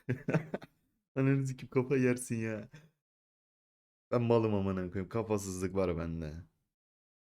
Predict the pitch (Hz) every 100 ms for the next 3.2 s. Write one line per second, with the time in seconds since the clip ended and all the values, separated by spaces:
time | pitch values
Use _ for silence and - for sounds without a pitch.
0 | _ _ 180 202 220 185 113 82 69 -
1 | _ _ _ _ _ _ _ _ - -
2 | 101 95 101 113 123 113 - 104 110 117
3 | 139